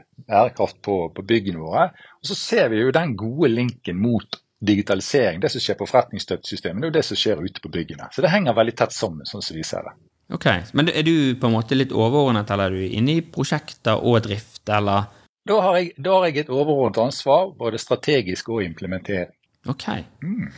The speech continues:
Speaker 2: Så hvis vi går litt sånn, eh, inn på en av disse finalistbyggene, Markeveien en B,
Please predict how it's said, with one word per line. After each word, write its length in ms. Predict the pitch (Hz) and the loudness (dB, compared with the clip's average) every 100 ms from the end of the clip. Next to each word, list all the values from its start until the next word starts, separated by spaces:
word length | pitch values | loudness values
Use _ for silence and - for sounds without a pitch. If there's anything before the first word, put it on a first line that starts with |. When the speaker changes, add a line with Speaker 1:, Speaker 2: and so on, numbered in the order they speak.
| - | -8
Speaker 2:
Så 80 | 165 | -2
hvis 160 | 175 196 | 0 0
vi 80 | 196 | 2
går 160 | 202 208 | 2 2
litt 180 | 208 190 | -2 0
sånn, 320 | 175 156 151 | 2 2 2
eh, 240 | 147 139 | 2 2
inn 160 | 160 147 | 2 2
på 160 | 123 | -2
en 240 | 123 127 117 | 2 2 2
av 80 | 113 | 0
disse 240 | - 113 | -2 -4
finalistbyggene, 880 | - 113 123 - - 104 101 101 107 | 2 2 2 0 -2 0 2 2 4
Markeveien 880 | 110 - - - 110 101 98 98 87 - 117 | 2 0 -6 -2 2 2 2 0 -4 -4 -2
en 160 | 101 98 | 0 0
B, 160 | 117 | 2